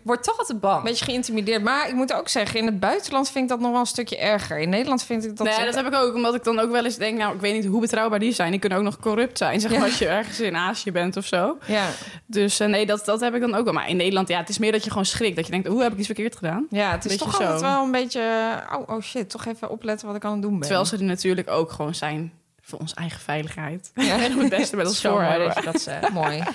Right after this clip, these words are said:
Speaker 1: Ik vind het echt een hele leuke vraag, maar ik ben echt wel teleurgesteld in de uitkomst.
Speaker 2: Het spijt me,
Speaker 1: Ik
Speaker 2: Carlijn.
Speaker 1: zeg het eerlijk.
Speaker 2: Ja.
Speaker 3: Nou, ik had mezelf niet als agent gezien. Ik dacht, qua karakter had ik, "Ja, jij bent nog wel het meest
Speaker 1: Nou,
Speaker 3: bedachtzame," maar
Speaker 1: maar bijvoorbeeld ook, kijk je wel eens misdaadseries? Bijvoorbeeld, ik kijk dus altijd Flikker Maastricht.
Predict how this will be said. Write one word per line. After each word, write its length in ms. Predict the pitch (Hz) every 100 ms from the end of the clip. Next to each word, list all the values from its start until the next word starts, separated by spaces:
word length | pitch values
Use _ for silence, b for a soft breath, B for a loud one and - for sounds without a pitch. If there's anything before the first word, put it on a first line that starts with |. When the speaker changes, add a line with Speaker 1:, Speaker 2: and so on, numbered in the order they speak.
| B -
Speaker 1:
Ik 200 | 233 233
vind 300 | 302 311 247
het 100 | 349
echt 180 | 285 311
een 120 | 254
hele 180 | 269 302
leuke 260 | 277 240
vraag, 280 | - 233 294
maar 200 | 220 -
ik 80 | 214
ben 220 | 226 -
echt 160 | 262 208
wel 220 | 208 311
teleurgesteld 560 | 254 240 262 - 202
in 60 | 196
de 60 | -
uitkomst. 520 | 156 - - 143 -
Speaker 2:
Het 100 | 202
spijt 240 | - 214
me, 60 | 226
Speaker 1:
Ik 60 |
Speaker 2:
Carlijn. 220 | 202 175 226
Speaker 1:
zeg 100 | 226
het 140 | 254
eerlijk. 360 | 175 170 147 196
Speaker 2:
Ja. 140 | 196
Speaker 3:
Nou, 200 | 277 262
ik 100 | -
had 120 | 233
mezelf 360 | 226 - 254 311
niet 140 | 285
als 100 | 196
agent 300 | 190 175 180
gezien. 400 | - - 151 170 -
Ik 120 | 208
dacht, 160 | 196 -
qua 160 | 208
karakter 520 | 202 202 247 214 196 185
had 140 | 190
ik, 100 | 196
"Ja, 180 | 226 190
jij 200 | 165 190
bent 120 | 185
nog 160 | 196 185
wel 100 | 185
het 80 | 190
meest 140 | 185
Speaker 1:
Nou, 120 | 285
Speaker 3:
bedachtzame," 480 | - 208 185 165 165
maar 240 | 170 165 208
Speaker 1:
maar 180 | 269
bijvoorbeeld 460 | 262 - 294 302 277
ook, 340 | 247 254 - -
kijk 200 | 262 262
je 100 | 247
wel 100 | 233
eens 120 | 202
misdaadseries? 840 | 214 247 233 220 - 233 226 233
Bijvoorbeeld, 380 | 214 - 220 220
ik 60 | 214
kijk 180 | 202
dus 140 | 196 196
altijd 220 | 190 190
Flikker 300 | - 190 -
Maastricht. 840 | 180 - 190 196 - - - -